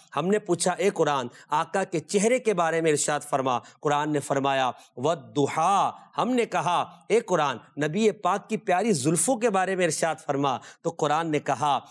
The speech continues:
"واللیل اذا سَجَا۔" ہم نے کہا، "اے قرآن، آقا کے اخلاق کے بارے میں ارشاد فرما۔" تو قرآن نے کہا،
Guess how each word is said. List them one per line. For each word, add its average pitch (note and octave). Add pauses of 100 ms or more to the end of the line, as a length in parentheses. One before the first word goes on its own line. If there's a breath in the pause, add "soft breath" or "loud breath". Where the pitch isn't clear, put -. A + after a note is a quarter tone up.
(140 loud breath)
"واللیل E3+
اذا D3
سَجَا۔" D#3 (280 loud breath)
ہم C#3+
نے G3
کہا، G3 (240 loud breath)
"اے G3
قرآن، G#3 (220 loud breath)
آقا F#3+
کے B3
اخلاق G3
کے A#3+
بارے G#3+
میں C#4
ارشاد G3 (100)
فرما۔" D3+ (200 loud breath)
تو E3
قرآن D#3+
نے D3+
کہا، C#3+